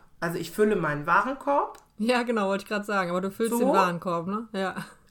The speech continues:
Speaker 1: So, ich fülle den Warenkorb. Warte mal, kurz hier abbrechen, kommt eine Nachricht rein. Ähm, und, äh, dann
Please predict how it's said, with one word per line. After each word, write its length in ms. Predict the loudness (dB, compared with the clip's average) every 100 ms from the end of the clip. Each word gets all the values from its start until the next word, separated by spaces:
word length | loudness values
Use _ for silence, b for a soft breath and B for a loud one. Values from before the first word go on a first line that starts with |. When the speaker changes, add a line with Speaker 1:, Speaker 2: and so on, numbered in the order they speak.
| -20
Speaker 1:
So, 340 | -6 -2 0
ich 100 | -2
fülle 240 | -2 0 0
den 180 | 0 2
Warenkorb. 800 | 2 2 0 6 6 6 2 -12 B B B B -14
Warte 200 | -10 -4
mal, 220 | 0 0
kurz 280 | 0 -6 -6
hier 180 | -8 -4
abbrechen, 500 | -6 -4 -6 -6 -8
kommt 200 | -10 -6
eine 60 | -4
Nachricht 360 | -4 -8 -8 -6
rein. 100 | -6 B B B B
Ähm, 520 | 4 6 6 4 0 -10 B B B B B
und, 400 | 4 6 4 0 -8 -12 -4
äh, 300 | -2 0 -2 -4
dann 420 | 2 4 4 2